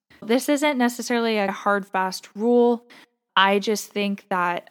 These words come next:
on the amcas full lengths personally, that my score ended up actually reflecting a little bit higher than the average that I was getting on those full lengths.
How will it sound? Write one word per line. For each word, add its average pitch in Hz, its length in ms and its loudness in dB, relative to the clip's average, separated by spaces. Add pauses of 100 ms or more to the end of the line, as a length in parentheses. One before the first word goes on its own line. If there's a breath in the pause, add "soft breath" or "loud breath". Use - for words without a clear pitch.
on 185 260 0
the 185 80 -2
amcas 190 600 -6
full 180 200 0
lengths 180 340 -6
personally, 226 760 -2
that 185 320 -2
my 185 160 -4
score 196 400 -2
ended 185 260 -2
up 185 160 -2
actually 180 460 -4
reflecting 185 720 -6 (100)
a 208 60 0
little 214 180 2
bit 226 140 2
higher 196 480 -2
than 190 200 -2
the 185 200 0
average 185 520 -4
that 185 140 -4
I 180 60 -4
was 180 160 -6
getting 175 220 -4
on 175 100 -6
those 175 220 -10
full - 240 -10
lengths. - 440 -16